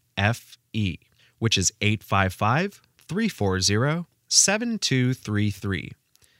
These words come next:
These large companies provide many guarantees. Remember pensions?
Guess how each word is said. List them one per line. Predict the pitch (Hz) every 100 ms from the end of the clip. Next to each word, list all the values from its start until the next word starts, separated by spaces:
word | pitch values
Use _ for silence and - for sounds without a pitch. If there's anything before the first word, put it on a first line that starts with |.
| _ _ _ _ -
These | 247 165
large | 151 160 -
companies | 135 131 151 143
provide | - 107 113 107
many | 98 123 185
guarantees. | 101 95 85 80 - - - - - _ _ _ _ _ _ _ -
Remember | 127 185 214
pensions? | 160 135 180 226 262 -